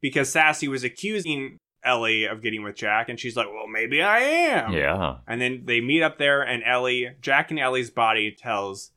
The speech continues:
Speaker 1: Ellie and Jack's body, "You have to kiss me, otherwise you're going to be a liar." And she's just like, "Why did you take my hair out of a ponytail? No, this is awful.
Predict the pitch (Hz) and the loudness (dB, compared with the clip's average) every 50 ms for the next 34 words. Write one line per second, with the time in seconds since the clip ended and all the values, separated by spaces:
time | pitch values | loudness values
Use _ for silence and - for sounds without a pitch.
0 | _ _ - 120 120 120 117 110 104 104 104 - 120 113 117 120 - - - - | _ _ -4 -2 -2 -2 -2 -4 -4 -6 -6 -2 0 0 0 0 -2 -6 -10 -8
1 | 98 92 92 92 92 90 90 - _ - 120 123 123 127 131 127 117 - 113 107 | -8 -6 -6 -6 -8 -10 -12 -14 _ -12 -8 -6 -4 -2 -2 -2 -2 -4 -8 -12
2 | - - 123 110 104 - - - 104 90 82 82 - - 110 110 110 110 107 104 | -10 -8 -8 -6 -6 -8 -10 -14 -14 -14 -16 -12 -8 -6 -6 -4 -4 -2 -2 -2
3 | 101 101 98 - _ _ _ _ 127 117 123 127 127 123 107 117 110 104 101 98 | -2 -2 -4 -8 _ _ _ _ -8 -4 -2 -2 0 -2 -2 -4 -6 -6 -6 -6
4 | 98 95 104 98 92 90 90 92 95 95 95 92 92 85 85 - - - - _ | -6 -6 -6 -6 -6 -6 -4 -4 -2 -2 0 -2 -2 -4 -8 -12 -16 -18 -20 _
5 | _ _ _ _ _ - 104 101 101 95 - 113 104 104 104 104 - - 107 101 | _ _ _ _ _ -4 -4 -4 -4 -4 -6 -8 -6 -8 -10 -12 -10 -6 -4 -4
6 | 95 95 - _ _ _ _ _ _ _ - 110 123 165 196 190 175 - 180 170 | -4 -6 -8 _ _ _ _ _ _ _ -4 0 2 2 2 2 0 -2 -6 -6
7 | 156 - - 170 170 165 175 170 151 151 160 165 165 165 160 156 147 143 165 165 | -6 -6 -4 -2 0 0 0 0 0 2 2 4 4 4 2 0 -4 -6 -4 -4
8 | 170 165 151 - - 135 120 107 95 98 - 131 139 139 135 131 123 - 151 139 | -2 -2 -4 -4 -4 -2 0 0 0 -2 -2 -2 0 0 0 -2 -4 -8 -8 -2
9 | 151 151 156 160 160 - - 139 113 101 90 | 2 2 4 4 2 0 -2 -4 -4 -4 -4